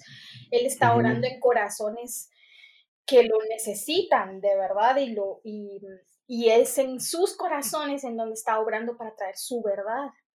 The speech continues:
Speaker 1: Entonces hay, hay, hay, eh, personas que están en ese impasse.
Speaker 2: Ujú.
Speaker 1: Eh, yo estoy, yo creo que esto no está bien, pero no
Speaker 2: Ujú.
Speaker 1: sé qué hacer, <laughs> ¿verdad?
Speaker 2: Mm,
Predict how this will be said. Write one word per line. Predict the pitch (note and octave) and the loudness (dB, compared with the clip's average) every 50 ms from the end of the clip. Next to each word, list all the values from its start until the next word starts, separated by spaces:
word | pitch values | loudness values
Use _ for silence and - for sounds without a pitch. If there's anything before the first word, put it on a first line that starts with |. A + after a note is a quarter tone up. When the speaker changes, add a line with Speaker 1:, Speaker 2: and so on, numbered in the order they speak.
| _ _ _ _ _ _ _ | _ _ _ _ _ _ _
Speaker 1:
Entonces | - B3 C#4 C4+ | -4 0 2 2
hay, | C#4 C4+ B3+ B3 - - | 2 2 0 -4 -2 0
hay, | A3 A3+ A#3 A#3 A#3 B3 B3 - - - | 0 0 0 -2 -6 -10 -14 -14 -12 -10
hay, | G#3+ G#3 A3 A3+ A#3 A#3 _ _ - | -8 -8 -8 -8 -10 -12 _ _ -12
eh, | A3 G#3+ G#3 G3+ G3 G3 F#3+ F#3 _ | -10 -8 -8 -8 -8 -8 -10 -8 _
personas | - A3 A3+ A3 B3+ B3+ A#3+ A#3 B3+ C#4+ - - | -2 -2 -2 0 0 0 0 0 -2 -2 -2 -2
que | C4 A3 - - F3+ | -2 -2 -2 -4 -8
están | A3 - - - G#3 G#3+ A#3+ C4+ C#4 A3+ - _ _ _ _ _ _ _ _ _ _ | -10 -6 -4 -2 -2 0 0 -2 -4 -6 -8 _ _ _ _ _ _ _ _ _ _
en | - A#3+ A3+ A3+ | 0 0 2 2
ese | A#3+ C4 C4+ - D4+ | 2 0 0 -2 -4
impasse. | C#4+ C4 B3+ - B3+ D4+ F4 - - G#3+ F#3+ - _ _ - A#3+ - _ _ - - - - - - - | -4 -4 -2 -2 -2 -2 -2 -2 -6 -8 -10 -12 _ _ -20 -20 -20 _ _ -20 -20 -20 -20 -20 -8 -4
Speaker 2:
Ujú. | B2+ A#2+ A#2 A#2+ A#2+ | -2 0 2 2 2
Speaker 1:
Eh, | B2 B2 B2+ - | 2 2 0 -2
yo | - G#3+ | -4 -6
estoy, | G#3+ - - A#3+ A#3 B3 B3 A#3 A3 A3 | -6 -4 0 0 0 0 0 -4 -8 -14
yo | G#3+ - | -14 -8
creo | - A#3 A#3 A#3 | -6 -6 -4 -4
que | B3 | -6
esto | A#3+ - C#4+ C4 | -10 -6 -6 -6
no | B3 B3 | -6 -6
está | A#3+ A#3 - - A#3 G#3+ | -8 -6 -2 -2 0 0
bien, | A3 A3+ A3+ B3 C#4 E4+ G4+ G#4+ A4 - _ _ _ _ _ _ _ _ _ _ - | -2 -4 -6 -4 -4 -4 -4 -4 -6 -8 _ _ _ _ _ _ _ _ _ _ 0
pero | A#3+ A3 G3+ G3 | 2 2 2 0
no | G3 G3 G#3 G#3 | -4 -4 -4 -2
Speaker 2:
Ujú. | G#3+ A3+ | -2 0
Speaker 1:
sé | A3+ A#3 A#3+ A#3 | 0 0 -2 0
qué | - A3+ | -2 -2
hacer, | G#3 - - C4 D4+ F4 F4 - - _ - - - - - | -2 0 2 2 2 2 2 -2 -10 _ -14 -14 -14 -14 -14
<laughs> | A#3+ A3+ - _ _ _ _ _ | -16 -18 -18 _ _ _ _ _
¿verdad? | G3+ G#3 G3+ G3+ B3 D4+ - - _ - | -4 -2 0 0 -2 -2 -4 -10 _ -2
Speaker 2:
Mm, | D3+ C#3+ C3 B2 B2 - | 0 2 2 2 0 -4